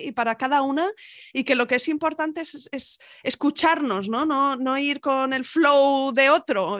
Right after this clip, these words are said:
o con la presión social, sino que, como me comentabas antes, que... que,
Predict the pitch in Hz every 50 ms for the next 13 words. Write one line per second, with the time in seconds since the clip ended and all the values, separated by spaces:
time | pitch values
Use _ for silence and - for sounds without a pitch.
0 | - - - 226 226 220 - 247 233 233 226 220 240 233 247 - 269 254 254 247
1 | - 269 247 - - 311 330 359 370 339 - 285 262 254 240 - - - - -
2 | - - _ - - 254 226 - - _ - - _ _ _ _ - 302 254 277
3 | 262 262 247 269 269 262 254 247 - 277 277 311 339 339 330 320 302 311 330 330
4 | 339 302 294 - - 269 240 226 233 - _ - - 247 233 226 226 226 220 220
5 | 220 220